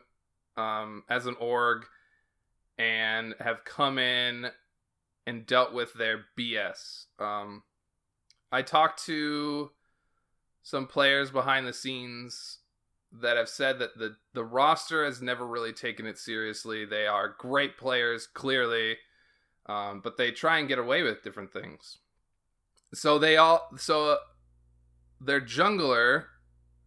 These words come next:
and their A D C got banned for account sharing. It's against the rules. You're not allowed to account share. Um,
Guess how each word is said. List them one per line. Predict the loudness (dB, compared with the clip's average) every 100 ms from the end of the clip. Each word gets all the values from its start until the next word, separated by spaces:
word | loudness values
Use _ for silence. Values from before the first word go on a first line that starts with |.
| _ -8
and | -8 -8 -12 -10
their | -2 2 2 0 -4 -2
A | 0
D | 0 -4
C | -6 -6 -4
got | 0 0 0 -12 0
banned | 2 2 0 -2 -10 -16 _ _ _ _ _ _ _ -4
for | 0 4 4 6 6 4 2 -6 _ _ _ -16
account | 2 4 4
sharing. | -2 -6 -8 -14 _ _ -12
It's | -8
against | -4 0 0 -2
the | 0
rules. | 2 2 0
You're | 0
not | 2
allowed | 4 2
to |
account | -2 -4 -4
share. | -4 -2 -2 -4 -12 _ _ _ _ _ _ -6
Um, | -4 -4 -6